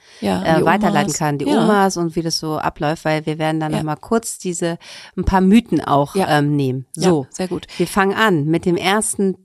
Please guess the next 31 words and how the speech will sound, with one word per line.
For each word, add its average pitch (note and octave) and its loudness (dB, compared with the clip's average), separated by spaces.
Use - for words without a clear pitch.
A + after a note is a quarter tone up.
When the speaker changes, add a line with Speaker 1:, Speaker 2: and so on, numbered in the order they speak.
Speaker 2:
Tipp - 0
von G#3+ 2
uns G#3+ -2
beiden. F#3 2
Speaker 1:
<laughs> E3+ -2
Der - 0
Speaker 2:
Wir G#3+ 6
sind F#3 2
richtig A3 -2
Speaker 1:
erste, A3 -2
Speaker 2:
gut G#3 0
drauf D#3+ 2
heute. D#3 -2
Speaker 1:
der F3+ -4
erste G#3 -2
wichtige G3+ -4
Tipp F#3 -4
vor - -2
der G3 2
Geburt. E3 -6
Ne? G#3 -4
Stillen A#3+ 0
fängt G3 -4
natürlich G3+ -4
erst - -2
an, G3 -2
wenn F#3+ -2
das F3+ -4
Baby F3+ -6
da F#3+ 0
ist, F#3 -6